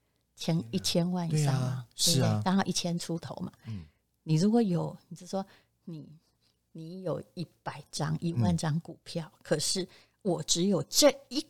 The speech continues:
Speaker 1: 个
Speaker 2: 嗯。
Speaker 1: 股份，就是一千股，
Speaker 2: 嗯。
Speaker 1: 就剩几丢嘛。
Speaker 2: 嗯，嗯。
Speaker 1: 那我还是会比你有钱，因为我有的是四十万美金。
Speaker 2: 嗯。
Speaker 1: 波克夏，
Speaker 2: 哦，
Speaker 1: 巴菲特的。
Speaker 2: 是。
Speaker 1: 好，那么当时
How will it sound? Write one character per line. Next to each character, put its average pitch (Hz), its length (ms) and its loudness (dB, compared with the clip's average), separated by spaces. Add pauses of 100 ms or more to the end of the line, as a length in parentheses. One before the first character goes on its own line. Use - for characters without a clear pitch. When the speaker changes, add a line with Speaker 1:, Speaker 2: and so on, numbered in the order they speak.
Speaker 1:
个 - 200 0 (260)
Speaker 2:
嗯。 98 180 -10 (140)
Speaker 1:
股 156 220 -6
份， - 300 0 (180)
就 170 100 -20
是 170 80 -16
一 185 80 -6
千 160 340 0
股， - 160 -20 (100)
Speaker 2:
嗯。 98 300 2
Speaker 1:
就 170 220 -2
剩 202 240 4
几 202 140 0
丢 160 240 -4
嘛。 156 220 -4
Speaker 2:
嗯， 101 280 4
嗯。 90 180 4 (220)
Speaker 1:
那 220 100 -2
我 170 80 2
还 151 160 4
是 208 100 0
会 196 80 6
比 147 140 0
你 165 140 6
有 151 160 2
钱， - 260 -4
因 170 160 -4
为 175 60 0
我 147 120 -2
有 143 180 0
的 - 140 -2
是 214 360 6
四 - 180 6
十 190 400 4
万 208 180 8
美 165 220 0
金。 185 260 0 (140)
Speaker 2:
嗯。 107 440 4
Speaker 1:
波 - 120 2
克 - 180 -2
夏， 165 300 -6 (400)
Speaker 2:
哦， 101 260 -2
Speaker 1:
巴 131 120 0
菲 180 180 0
特 175 240 -4
的。 - 240 -10
Speaker 2:
是。 - 400 -2 (220)
Speaker 1:
好， - 240 -8 (360)
那 285 120 8
么 226 260 10 (160)
当 254 180 8
时 147 380 -2